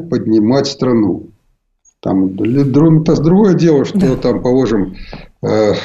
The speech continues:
Speaker 1: там опыт, знания, там, так далее, так далее. Все это можно дать, помочь, но восстанавливать страну должны, безусловно, те ребята, которые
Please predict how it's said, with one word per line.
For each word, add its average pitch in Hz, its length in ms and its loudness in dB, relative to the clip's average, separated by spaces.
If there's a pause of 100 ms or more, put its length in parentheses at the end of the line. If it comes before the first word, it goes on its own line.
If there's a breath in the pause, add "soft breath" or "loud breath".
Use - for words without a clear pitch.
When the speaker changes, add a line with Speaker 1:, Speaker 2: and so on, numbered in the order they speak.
(320 loud breath)
Speaker 1:
там - 200 0
опыт, 160 340 2
знания, 131 580 0
там, 101 320 -4
так 107 180 -2
далее, 110 260 0
так 113 200 -2
далее. 117 240 0
Все - 200 0
это 143 180 0
можно 113 320 2
дать, 156 380 0 (340)
помочь, 151 600 0 (480)
но 123 800 0
восстанавливать 147 720 2
страну 120 380 0
должны, 117 420 0
безусловно, 107 580 0
те 156 320 0 (540 loud breath)
ребята, 131 500 2
которые 131 520 0